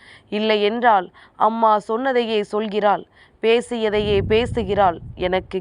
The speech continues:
கேட்க விருப்பமில்லை" என்று எளிதாகச் சொல்லிவிட்டு சென்று விடுகின்றாய். நான் உன்னைத்தானே தேடி வருகின்றேன், உனக்காகத்தானே வருகின்றேன்.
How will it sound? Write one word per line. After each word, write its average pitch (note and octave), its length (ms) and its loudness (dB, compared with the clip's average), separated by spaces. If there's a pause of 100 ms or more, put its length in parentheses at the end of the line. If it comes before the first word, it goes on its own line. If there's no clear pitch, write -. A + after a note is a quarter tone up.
(120)
கேட்க A3+ 340 -2
விருப்பமில்லை" G3+ 760 -4
என்று F#3+ 300 -6
எளிதாகச் F#3 640 0
சொல்லிவிட்டு G3 640 -8
சென்று G3+ 340 -8
விடுகின்றாய். E3+ 640 -6 (640)
நான் G3+ 300 2
உன்னைத்தானே A#3+ 720 0
தேடி A#3 360 -4
வருகின்றேன், F#3 680 -6 (440)
உனக்காகத்தானே F#3 1040 -2
வருகின்றேன். F#3 640 -6